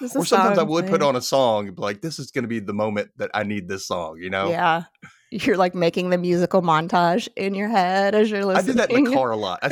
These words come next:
Speaker 2: still kinda do that
Speaker 1: <laughs>
Speaker 2: in the car a lot. If I'm having a good day, I'm like, "I wanna hear this song." And then,
Speaker 1: Mm-hmm.
Speaker 2: and then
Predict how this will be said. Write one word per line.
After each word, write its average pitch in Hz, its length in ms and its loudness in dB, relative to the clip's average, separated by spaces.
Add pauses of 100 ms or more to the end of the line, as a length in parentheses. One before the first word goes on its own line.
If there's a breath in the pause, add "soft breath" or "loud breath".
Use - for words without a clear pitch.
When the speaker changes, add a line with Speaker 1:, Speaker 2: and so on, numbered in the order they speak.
Speaker 2:
still 269 180 2
kinda 254 160 -2
do 135 100 -2
that 123 100 0
Speaker 1:
<laughs> - 0 -
Speaker 2:
in 107 60 -6
the 107 60 -10
car 110 220 -4
a 104 60 -4
lot. 92 180 -8
If - 80 -12
I'm 139 100 -4
having 139 200 -6
a 127 40 -6
good 123 220 -4
day, 120 140 0
I'm 123 60 -2
like, 131 140 -2
"I 403 60 -2
wanna 285 140 -2
hear 240 160 -6
this 247 160 -6
song." 117 420 -4
And 110 100 -8
then, 110 120 -4 (120)
Speaker 1:
Mm-hmm. 180 420 -2
Speaker 2:
and 131 200 -2
then 123 140 -4